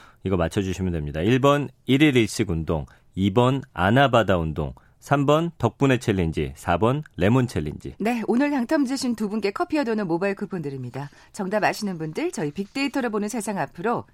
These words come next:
Speaker 2: 지금 바로 문자 보내주십시오. 휴대전화 문자 메시지 지역번호 없이 샵 구칠삼공,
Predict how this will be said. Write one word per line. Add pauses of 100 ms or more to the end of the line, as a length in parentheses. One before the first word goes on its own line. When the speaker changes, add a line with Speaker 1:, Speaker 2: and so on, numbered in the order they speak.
Speaker 2:
지금
바로
문자
보내주십시오. (400)
휴대전화
문자
메시지
지역번호
없이
샵 (180)
구칠삼공,